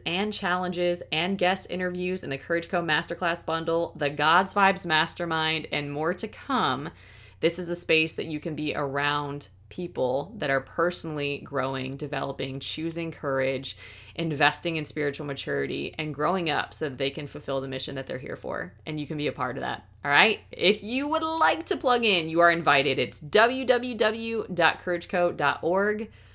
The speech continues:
A reminder, this is your last opportunity to enroll in the God's Vibes Mastermind. It is shutting down, so get plugged in. Use this week to go through prep week before we officially start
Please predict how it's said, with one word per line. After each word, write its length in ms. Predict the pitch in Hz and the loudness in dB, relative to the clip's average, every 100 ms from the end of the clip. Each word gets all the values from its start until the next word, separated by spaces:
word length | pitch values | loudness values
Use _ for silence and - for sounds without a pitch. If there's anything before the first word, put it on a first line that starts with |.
| - | -12
A 80 | 151 | -4
reminder, 600 | 151 170 190 196 208 208 | 0 2 2 2 0 -2
this 240 | 160 156 156 | -2 -4 -2
is 100 | 156 | -4
your 140 | 156 | -2
last 380 | 143 151 170 - | 4 6 4 2
opportunity 680 | 170 165 165 180 170 175 170 | -2 -2 -4 -4 -2 -4 -6
to 180 | - 170 | -6 -6
enroll 540 | 147 135 143 151 170 | -6 -2 0 2 0
in 140 | - 151 | -2 -4
the 80 | |
God's 300 | 135 127 131 | 2 2 2
Vibes 260 | 143 127 131 | 0 -2 -2
Mastermind. 600 | 143 143 - 165 170 - | -4 -4 -4 -4 -4 -4
It 100 | 139 | -4
is 80 | 127 | -6
shutting 460 | - 160 160 190 | -2 0 0 0
down, 400 | 190 156 143 156 | 2 2 2 0
so 160 | 190 143 | -4 -6
get 260 | 135 139 - | -2 -2 0
plugged 300 | 170 180 160 | -2 0 2
in. 340 | 147 151 160 - - - - | 2 2 -2 -12 -20 -20 -8
Use 260 | 170 185 | -2 -2
this 220 | 180 180 - | 0 -2 -2
week 240 | 175 170 | -4 -4
to 100 | 190 | 2
go 140 | 151 | 2
through 180 | 160 170 | 2 -2
prep 300 | - 196 - | 4 4 4
week 260 | 196 226 - | 0 -2 -2
before 240 | 175 175 | 0 2
we 140 | 165 160 | 4 2
officially 400 | 180 180 180 165 | 2 -4 -4 -6
start 680 | - - 311 494 - - | -4 0 2 2 0 -6